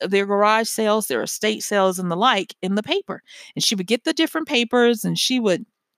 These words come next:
plot out her route, and she would hit the ones that she knew she wanted to hit,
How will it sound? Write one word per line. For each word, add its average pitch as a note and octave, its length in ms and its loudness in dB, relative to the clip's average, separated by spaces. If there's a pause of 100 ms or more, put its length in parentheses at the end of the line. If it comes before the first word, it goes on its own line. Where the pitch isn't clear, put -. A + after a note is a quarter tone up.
(540)
plot B3 340 2
out C4+ 240 2
her C4 200 2
route, E3+ 540 -2 (400)
and F3+ 560 0
she - 220 0
would F3 120 -6
hit C4+ 240 -4
the C#4 80 -6
ones A#3+ 360 2
that - 180 -4
she - 160 -2
knew G3 160 2
she B3 160 -2
wanted G#3+ 240 2
to A3+ 60 -8
hit, B3 360 -2